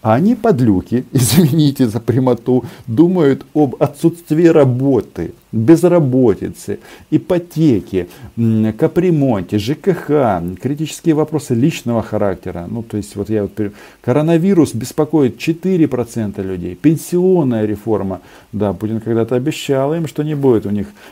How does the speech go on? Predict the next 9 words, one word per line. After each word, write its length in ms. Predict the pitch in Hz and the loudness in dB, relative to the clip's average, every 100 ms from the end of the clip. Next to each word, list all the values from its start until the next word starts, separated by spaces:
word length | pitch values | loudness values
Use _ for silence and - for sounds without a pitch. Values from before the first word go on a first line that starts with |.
| - | -8
повышения 480 | 110 117 123 110 101 | -6 -4 -4 -4 -2
пенсионного 600 | 110 107 110 107 104 104 | -6 -2 -2 -2 -2 0
возраста. 580 | 101 92 90 87 95 90 - - - | 0 -2 -4 -6 -6 -6 -8 -16 -2
Но, 360 | 113 143 202 185 | 0 2 2 0
как 280 | 156 143 | -2 0
говорится, 560 | 123 143 151 147 - 151 | 4 4 4 -2 0 -2
Путин 480 | - 165 170 160 147 | 0 -2 2 2 4
не 100 | 151 | 2
Дадон, 800 | 123 143 131 123 214 107 85 | 4 2 4 6 6 4 -2